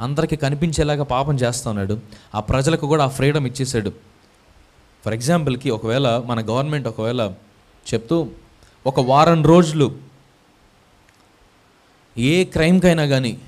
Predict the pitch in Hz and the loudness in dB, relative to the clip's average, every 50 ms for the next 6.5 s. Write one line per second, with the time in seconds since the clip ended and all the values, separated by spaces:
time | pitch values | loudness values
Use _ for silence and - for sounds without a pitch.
0 | - - - - - - - - - 135 135 - - - 160 156 160 160 139 135 | -20 -20 -20 -20 -20 -16 -10 -6 -4 -4 -2 -2 -2 -2 -2 -2 0 0 0 0
1 | 120 123 127 135 139 131 - 117 117 117 113 113 120 117 110 104 101 98 101 95 | 0 0 0 0 -2 -4 -6 -6 -8 -6 -4 -4 -2 -2 -2 -4 -4 -6 -6 -8
2 | 90 90 92 - - _ _ _ _ _ _ _ - 107 - - 110 104 117 127 | -8 -10 -14 -20 -20 _ _ _ _ _ _ _ -8 -6 -2 -2 0 2 2 2
3 | 143 156 147 131 139 151 160 156 160 180 151 113 - - - - - _ _ _ | 2 2 0 2 2 2 2 2 2 2 2 2 0 -6 -14 -20 -20 _ _ _
4 | _ _ _ _ _ _ _ _ - 127 127 - 139 131 160 165 190 196 175 156 | _ _ _ _ _ _ _ _ -6 -6 -4 -2 -2 -2 0 2 2 2 2 2
5 | 160 175 175 - - 180 185 180 185 170 170 - 170 160 143 127 127 143 139 139 | 0 -2 -4 -2 0 0 0 0 -2 -4 -4 -4 -2 -2 -2 0 0 0 0 0
6 | 139 - - 123 104 101 110 135 170 | -2 -4 -4 -6 -6 -4 -6 -6 -8